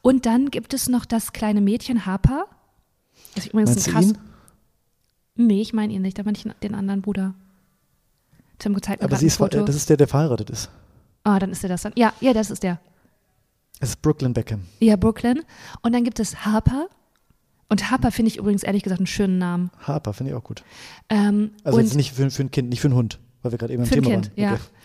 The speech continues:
Speaker 1: Und, ähm, das finde ich immer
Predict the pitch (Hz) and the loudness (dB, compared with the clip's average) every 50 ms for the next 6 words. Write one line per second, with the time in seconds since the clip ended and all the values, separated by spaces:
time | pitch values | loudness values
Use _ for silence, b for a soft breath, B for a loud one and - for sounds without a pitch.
0 | B B B B B B - 226 220 220 214 220 220 214 190 - - 220 220 214 | B B B B B B 4 4 4 6 4 4 2 0 -2 -2 -2 0 0 2
1 | 202 208 202 208 208 208 202 202 214 - _ _ _ _ _ _ - 214 214 - | 2 0 0 -2 -2 -4 -6 -8 -10 -12 _ _ _ _ _ _ -6 -4 -4 -4
2 | - 262 294 269 - - 247 254 254 247 | -4 -4 -4 -4 -2 -2 0 0 0 -2